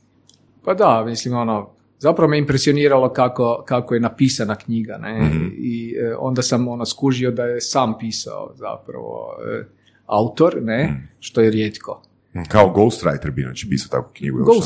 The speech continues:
Speaker 1: Ghostwriter inače pišu, ali on
Speaker 2: Mhm.
Speaker 1: je sam uzeo, ono, išao na sate kreativnog pisanja i
Speaker 2: Mhm.
Speaker 1: sam napisao knjigu, ne, ono, to
Speaker 2: A,
Speaker 1: sam,
Speaker 2: super.
Speaker 1: to sam bio baš, evo, recimo, to me impresioniralo,
Speaker 2: Da.
Speaker 1: ne, totalno.
Speaker 2: Dobro, ali to bi se mogli reći, ono, ghostwriting je zapravo,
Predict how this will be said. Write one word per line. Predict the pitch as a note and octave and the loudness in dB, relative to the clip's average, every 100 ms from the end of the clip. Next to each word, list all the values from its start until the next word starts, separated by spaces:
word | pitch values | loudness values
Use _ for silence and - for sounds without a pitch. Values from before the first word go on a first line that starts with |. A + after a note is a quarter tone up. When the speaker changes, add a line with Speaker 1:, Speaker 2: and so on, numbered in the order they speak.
| E3 | 2
Speaker 1:
Ghostwriter | D#3 D3 C3+ | 2 2 0
inače | C3 A2+ - | 0 0 -2
pišu, | D#3+ G3+ A3+ | 0 0 2
ali | G#3 G#3 | 4 4
on | G#3 | 2
Speaker 2:
Mhm. | G3+ | -2
Speaker 1:
je | |
sam | - G3 F3 C#3+ | 0 4 4 2
uzeo, | D3 C3+ B2+ | -2 0 -2
ono, | C3 G#2+ | -2 -4
išao | B2 B2 B2 | -2 0 2
na | A2+ G#2+ G#2 | 2 0 -4
sate | - G#2 G2 G2 | -2 -2 -2 -10
kreativnog | - G2 F#2 G#2+ G#2 | -8 -8 -8 -10 -12
pisanja | - A2+ - A2 A2+ | -8 -6 -4 -2 2
i | G2 | 4
Speaker 2:
Mhm. | - | 4
Speaker 1:
sam | - A#2 | 2 2
napisao | G#2+ - A#2 G#2 | 0 -2 -4 -4
knjigu, | - B2 B2+ A#2 | -4 -2 0 -2
ne, | A#2+ | 0
ono, | A2 F2+ | -2 -2
to | |
Speaker 2:
A, | D#2+ | -2
Speaker 1:
sam, | - | -2
Speaker 2:
super. | F#2 G#2+ - _ - | -2 -4 -10 _ -8
Speaker 1:
to | A#2 | -4
sam | B2 A2+ B2 | 0 2 0
bio | - B2 A#2+ | 0 2 2
baš, | A2 A2+ - | 2 0 4
evo, | C#3+ | 4
recimo, | C3+ B2 A#2+ | 4 0 -4
to | B2+ A#2 | -2 -2
me | A2 | -2
impresioniralo, | A2 A2 - G#2+ - D2 A#1+ | -6 -8 -8 -2 0 0 -2
Speaker 2:
Da. | A#1 | -12
Speaker 1:
ne, | G#2+ | -18
totalno. | G#2+ A2 - - - - - - - | -12 -14 -12 -18 -20 -20 -14 -14 4
Speaker 2:
Dobro, | G#3+ D#3+ | 6 8
ali | - | 6
to | B2+ | 4
bi | B2 A2+ | 4 2
se | - | 4
mogli | A#2 A#2 A#2 | 2 4 4
reći, | A#2+ - | 4 4
ono, | A#2 G#2 F2 | 4 6 4
ghostwriting | D2+ E2 F2 A#2 - A#2 A#2+ B2 A2 | 2 0 2 2 4 4 4 2 2
je | A#2 A2+ | 4 4
zapravo, | A#2 A#2 B2 A#2 B2 B2 | 4 2 0 2 4 4